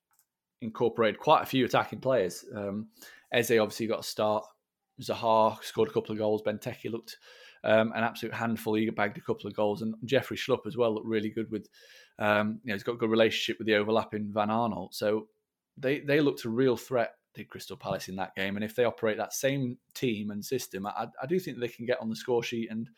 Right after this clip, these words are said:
maybe, um, you know, get a result here against Tottenham. And as I've said, the, the, the, the fact that Tottenham play in midweek in, in a game that they have to win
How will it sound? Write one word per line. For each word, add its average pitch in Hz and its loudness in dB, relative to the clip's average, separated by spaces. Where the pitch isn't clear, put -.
maybe, 120 4
um, 113 0
you 117 -4
know, 101 0
get 104 0
a - 2
result 110 2
here 104 0
against 104 -6
Tottenham. 135 -2
And 95 -6
as 110 0
I've 104 -4
said, 120 0
the, 110 -4
the, 113 -4
the, 110 -4
the 113 -12
fact 127 0
that 107 -8
Tottenham 110 -4
play 110 0
in 101 -4
midweek 107 -2
in, 107 -6
in 110 -8
a 107 -6
game 104 -4
that 90 -10
they 92 -10
have - -6
to 92 -10
win 104 0